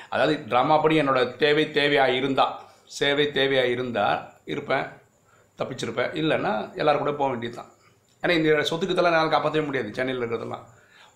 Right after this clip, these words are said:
போகும்போது எல்லாம் தான் போக போகுதுங்க. இதெல்லாம் வருத்தமே படல. நீங்க பிரம்மகுமாரிஸ்ல வெளிய ஒரு சிஸ்டம் இருக்கு, அதை நினைச்சா ரொம்ப அதிசயமா விடுவீங்க. இப்போ ஒருத்தர் காலம் ஆயிட்டான்னு வச்சுக்கோங்க, நம்ம என்ன பண்றோம்? இந்த ஈம சடங்கு பண்றதுக்கு ஒரு பூஜை எல்லாம் பண்றோம்ல,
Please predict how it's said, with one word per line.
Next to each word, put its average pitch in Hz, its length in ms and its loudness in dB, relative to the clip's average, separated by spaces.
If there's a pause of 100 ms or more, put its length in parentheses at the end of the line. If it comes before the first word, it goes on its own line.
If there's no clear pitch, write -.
போகும்போது 135 420 -2
எல்லாம் 101 220 -6
தான் 113 160 -6
போக 107 260 -12
போகுதுங்க. 92 280 -18 (800)
இதெல்லாம் 107 280 -8
வருத்தமே 101 320 -8
படல. 101 320 -12 (2000)
நீங்க 113 180 -10
பிரம்மகுமாரிஸ்ல 135 600 -2
வெளிய 139 200 0
ஒரு 139 100 -2
சிஸ்டம் 127 300 -4
இருக்கு, 101 180 -6
அதை 107 140 -4
நினைச்சா 127 140 -8
ரொம்ப 123 200 -4
அதிசயமா 113 380 -6
விடுவீங்க. 95 240 -12 (640)
இப்போ 170 200 2
ஒருத்தர் 156 120 2
காலம் 170 280 4
ஆயிட்டான்னு 131 300 2
வச்சுக்கோங்க, 117 180 -6
நம்ம 107 180 -4
என்ன 127 180 -2
பண்றோம்? 104 480 -8 (400)
இந்த 127 200 0
ஈம 156 100 2
சடங்கு 131 280 2
பண்றதுக்கு 120 320 -2
ஒரு 117 120 -2
பூஜை 127 300 -2
எல்லாம் 120 180 -2
பண்றோம்ல, 104 420 -6